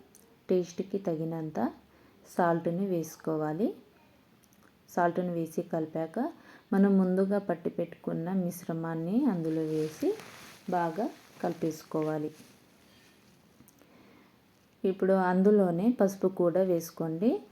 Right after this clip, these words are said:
పసుపు వేసేది స్కిప్ అయిపోయింది. అదేవిధంగా వీటిని ఒక ఫైవ్ మినిట్స్ బాగా కలిపేసుకున్న తర్వాత మనం ముందుగా రెడీ చేసి పెట్టుకున్న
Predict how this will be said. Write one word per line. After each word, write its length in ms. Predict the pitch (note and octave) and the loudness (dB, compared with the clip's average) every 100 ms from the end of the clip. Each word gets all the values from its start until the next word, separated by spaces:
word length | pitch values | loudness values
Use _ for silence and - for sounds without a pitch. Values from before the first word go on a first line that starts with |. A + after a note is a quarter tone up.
| - _ F#3+ | -20 _ 2
పసుపు 260 | F3+ - | 2 2
వేసేది 640 | G#3 F#3 E3+ - E3 D#3+ A#3 | 4 4 2 -2 -4 -2 -6
స్కిప్ 380 | - E3 D#3+ | -4 -6 -2
అయిపోయింది. 720 | E3 E3 E3 D#3 D#3 G3 E4+ - - _ - | -2 0 0 0 0 0 -2 -2 -16 _ -6
అదేవిధంగా 760 | F3 F#3 F3 F3+ F3 F3 G3+ | 0 2 2 0 -2 0 0
వీటిని 520 | G#3+ F3+ E3 E3+ F3 F3+ | 0 -2 -4 -4 -2 0
ఒక 280 | E3+ E3+ | 0 -2
ఫైవ్ 300 | F#3 E3+ D#3 | -6 -4 -4
మినిట్స్ 380 | D#3+ E3 F#3 - | -4 -4 -6 -4
బాగా 380 | D#3+ D#3 D#3 F3+ | -4 -2 -2 -4
కలిపేసుకున్న 800 | F#3 E3 D#3 D#3+ D#3 - E3 E3+ | -4 -6 -4 -6 -6 -6 -4 -4
తర్వాత 600 | E3+ D#3+ D#3 D#3 A#3 D#4+ - - - - | -4 -4 -4 -2 -2 -2 -8 -20 -8 0
మనం 300 | G3 G3 F#3+ | 4 6 4
ముందుగా 440 | F#3 F3 F3 F3+ | 4 2 2 4
రెడీ 240 | F#3 E3 D#3+ D#3 | 4 2 0 -4
చేసి 240 | E3 - | -6 -6
పెట్టుకున్న 720 | - E3 - - E3 D#3+ A3 | -4 -4 -4 -6 -4 0 0